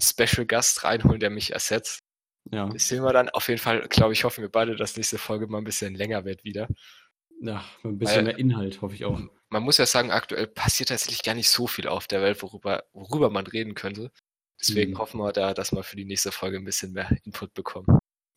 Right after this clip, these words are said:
Speaker 2: Ja, es ist, ich habe halt nur so Trash-News gefühlt bekommen mit Detlef Steve, dass der sich ausregt oder dass irgend zweiundzwanzig Spanier Amazon f-, aber die News und Trends, äh, waren wahrscheinlich das mit dem meisten Inhalt wie immer.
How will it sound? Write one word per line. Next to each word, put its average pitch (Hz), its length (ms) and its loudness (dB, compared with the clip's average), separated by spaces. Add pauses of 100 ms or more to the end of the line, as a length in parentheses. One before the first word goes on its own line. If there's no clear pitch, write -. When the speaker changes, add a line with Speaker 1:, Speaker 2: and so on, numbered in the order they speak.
(460)
Speaker 2:
Ja, 107 420 0
es 104 240 -4
ist, - 580 -8 (140)
ich 107 220 -6
habe 123 140 4
halt 120 120 4
nur 123 120 2
so 110 160 2
Trash-News 113 800 0
gefühlt 113 320 -4
bekommen 110 360 -2
mit 107 180 -6 (340)
Detlef 113 320 0
Steve, 117 320 -2
dass 113 140 0
der 120 120 -2
sich 101 120 -4
ausregt 113 420 -2
oder 107 140 0
dass 104 120 -4
irgend 110 220 -6
zweiundzwanzig 110 400 -4 (300)
Spanier 110 400 -4
Amazon 110 380 -4
f-, - 80 -12 (420)
aber 127 160 6
die 117 80 8
News 123 300 6
und 110 80 4
Trends, 107 280 2
äh, 113 40 0
waren 107 460 0
wahrscheinlich 107 360 -4
das 104 160 -6
mit 101 100 -2
dem 104 80 -2
meisten 101 300 -4
Inhalt 104 280 -4
wie 107 40 -2
immer. 107 260 -4